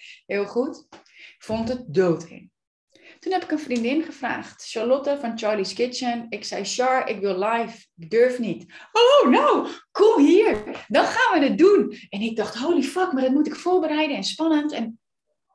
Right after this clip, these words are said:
toen, ik weet, ik, misschien hebben we die video nog ergens, maar ik zit zo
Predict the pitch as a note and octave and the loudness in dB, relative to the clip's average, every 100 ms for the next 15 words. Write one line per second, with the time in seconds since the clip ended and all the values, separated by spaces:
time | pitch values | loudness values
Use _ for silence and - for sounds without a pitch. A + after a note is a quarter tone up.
0 | _ _ - A#3+ - A3+ G#3 C4+ - - | _ _ -6 -6 -4 -4 -2 -2 -4 -8
1 | G3+ F3+ G3+ A#3 D#4 D4+ C4 A#3+ G#3 F3 | -10 -8 -10 -8 -6 -4 -4 -4 -6 -8
2 | - F3 E3 D#3+ D#3 D#3+ D#3 E3+ E3+ D#3+ | -12 -14 -14 -12 -14 -14 -14 -14 -12 -10
3 | - D4 - B3 - - G#3+ B3+ G4 | -8 -8 -8 -10 -10 -10 -6 -2 -2